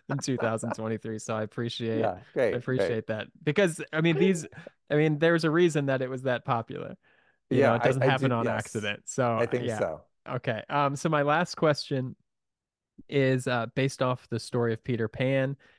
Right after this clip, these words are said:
Speaker 1: and the Lost Boys are in
Speaker 2: Right.
Speaker 1: Neverland, and they get
Speaker 2: Okay.
Speaker 1: some pixie dust, and
Speaker 2: Mm-hmm.
Speaker 1: then they think of a happy thought, and that's what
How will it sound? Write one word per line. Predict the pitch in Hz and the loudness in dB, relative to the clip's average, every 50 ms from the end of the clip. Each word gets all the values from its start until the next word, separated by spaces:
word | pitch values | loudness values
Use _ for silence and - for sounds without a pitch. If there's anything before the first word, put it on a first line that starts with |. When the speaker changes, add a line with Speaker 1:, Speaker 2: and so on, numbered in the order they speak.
| _ _ _ _ _ | _ _ _ _ _
Speaker 1:
and | - 127 117 117 117 113 110 | -6 -4 -2 0 -2 -2 -2
the | 117 113 113 113 110 107 110 | -2 0 0 0 0 0 0
Lost | 117 120 120 123 - - | 0 0 0 0 -2 -2
Boys | - 120 120 117 117 113 - | 0 0 2 2 0 -2 -2
are | 120 113 | -4 -4
in | 107 107 107 | -2 -2 -4
Speaker 2:
Right. | |
Speaker 1:
Neverland, | 110 113 120 - 131 127 139 143 156 175 208 226 220 - - - | -4 -2 -2 -2 -2 -2 0 -2 -2 -2 -2 -4 -6 -6 -8 -4
and | 131 123 113 113 113 | -2 -2 0 0 -2
they | 110 107 | -2 -4
get | 110 92 | -4 -6
Speaker 2:
Okay. | 90 | -8
Speaker 1:
some | - 104 - | -10 -10 -6
pixie | - 135 - - - 151 | -6 -6 -6 -4 -4 -2
dust, | 147 147 143 151 165 - - - - _ | 0 0 0 0 -2 -4 -8 -14 -16 _
and | - 120 117 110 107 | -8 -4 -4 -2 -2
Speaker 2:
Mm-hmm. | 107 110 | -2 -2
Speaker 1:
then | 110 110 110 113 113 110 - | -2 -2 -2 -2 -4 -6 -6
they | - 113 113 | -4 -6 -4
think | - - 127 113 - | -2 -2 -2 -2 0
of | 113 - | -2 -2
a | 113 | 0
happy | 110 135 135 131 - 117 107 | 0 0 0 0 -2 -4 -4
thought, | - 113 101 101 101 | -2 -2 -4 -2 -4
and | - 107 | -4 -4
that's | 104 104 107 - - | -4 -4 -6 -6 -6
what | 117 107 101 | -6 -6 -6